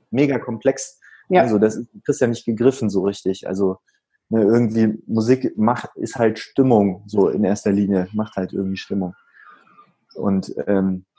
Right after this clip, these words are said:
Speaker 1: ja, so, also und da habe ich mir halt diesen sehr komplexen Case dann rausgenommen und gesagt, okay, da, darauf angewandt will ich halt jetzt irgendwie eine Struktur finden, so die mir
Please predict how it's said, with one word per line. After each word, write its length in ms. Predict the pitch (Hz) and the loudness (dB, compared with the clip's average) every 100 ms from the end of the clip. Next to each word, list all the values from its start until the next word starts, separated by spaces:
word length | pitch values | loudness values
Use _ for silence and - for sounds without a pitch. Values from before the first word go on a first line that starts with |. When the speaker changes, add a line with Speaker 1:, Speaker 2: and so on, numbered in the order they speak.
| - | -4
Speaker 1:
ja, 320 | 101 92 - - | 0 0 -2 -4
so, 260 | 101 98 | 0 0
also 240 | - 104 107 | 2 0 2
und 140 | 104 | 2
da 120 | 107 | 2
habe 100 | 117 | 2
ich 100 | 113 | 2
mir 100 | 120 | 2
halt 140 | 117 107 | 2 2
diesen 240 | 110 113 | 0 2
sehr 280 | 117 120 120 | 2 0 -2
komplexen 560 | - 113 120 - 117 | -6 -2 -2 0 -4
Case 260 | 107 120 123 | 2 2 2
dann 160 | 123 123 | 0 2
rausgenommen 540 | 117 117 123 123 123 | 2 2 0 2 2
und 160 | 113 107 | 0 0
gesagt, 340 | 107 113 - | 0 0 -2
okay, 220 | 98 113 | -4 0
da, 320 | 113 113 117 - - | 2 2 0 -6 0
darauf 280 | 127 139 143 | 2 4 2
angewandt 500 | 135 147 131 135 135 | 0 0 2 0 0
will 100 | 127 | -2
ich 140 | 127 | 2
halt 100 | 127 | 0
jetzt 160 | 120 - | 0 -2
irgendwie 260 | 123 123 117 | -2 0 0
eine 160 | 117 | -2
Struktur 440 | - - - 135 143 | -4 -10 0 2 4
finden, 500 | 117 110 98 98 - - - | 2 2 0 -2 -6 -20 -6
so 100 | 107 | -2
die 140 | 107 | 0
mir 460 | 104 104 113 113 | 2 2 2 -4